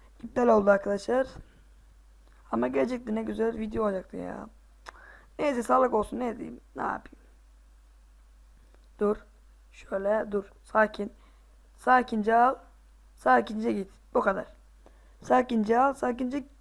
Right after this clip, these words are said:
git. Of. Of. Hadi. Ah, tamam, güzel atladım, tamam. Şöyle hemen gidelim, tamam. Bu kadar. Ay, bu kadar yeter. Ay, yeter de artar zaten.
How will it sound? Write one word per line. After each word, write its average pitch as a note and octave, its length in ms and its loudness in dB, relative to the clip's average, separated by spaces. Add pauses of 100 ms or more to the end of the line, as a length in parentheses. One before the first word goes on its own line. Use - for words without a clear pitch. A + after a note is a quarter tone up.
git. G#3+ 300 -2 (560)
Of. A#3+ 400 2 (560)
Of. B3+ 260 2 (500)
Hadi. C#4+ 600 0
Ah, A#3+ 140 -2
tamam, G#3+ 300 -2
güzel G#3+ 180 0
atladım, G3+ 260 -2
tamam. G#3 240 0 (2500)
Şöyle A3 800 0
hemen A3+ 560 0
gidelim, G#3 360 -2
tamam. F#3+ 540 2 (1160)
Bu B3+ 80 4
kadar. G#3 280 6
Ay, A#3+ 200 8
bu C4+ 80 12
kadar A#3 200 6
yeter. A#3 360 4 (160)
Ay, - 180 -4
yeter G#3+ 300 2
de A3 60 2
artar A3 280 4
zaten. F#3+ 320 -2